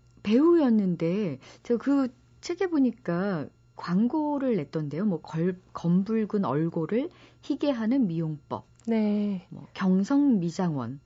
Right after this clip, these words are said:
Speaker 2: 네.
Speaker 1: 오엽주 이렇게 해서 광고도 냈던데
Speaker 2: 네.
Speaker 1: 원래 직업은 뭐였나요?
Speaker 2: 그러니까 원래 직업이 여러 개였는데요. 이 여성이 처음에는 학교 선생님을 했어요. 그러다가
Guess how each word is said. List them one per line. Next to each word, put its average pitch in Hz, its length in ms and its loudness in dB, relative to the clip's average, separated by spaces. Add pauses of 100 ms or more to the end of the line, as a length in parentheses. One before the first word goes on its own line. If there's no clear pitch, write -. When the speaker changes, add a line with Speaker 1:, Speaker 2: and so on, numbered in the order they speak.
Speaker 2:
네. 208 240 2
Speaker 1:
오엽주 185 480 2
이렇게 147 220 -6
해서 185 120 -8
광고도 175 400 -4
냈던데 160 380 -4
Speaker 2:
네. 214 60 2
Speaker 1:
원래 294 380 2
직업은 180 460 -4
뭐였나요? 135 600 -10
Speaker 2:
그러니까 240 280 2
원래 247 800 4
직업이 226 420 -2
여러 190 280 6
개였는데요. 196 480 0
이 175 160 0
여성이 185 440 -2
처음에는 302 600 0 (180)
학교 - 280 -2
선생님을 349 560 4
했어요. 196 580 -2 (340)
그러다가 247 680 4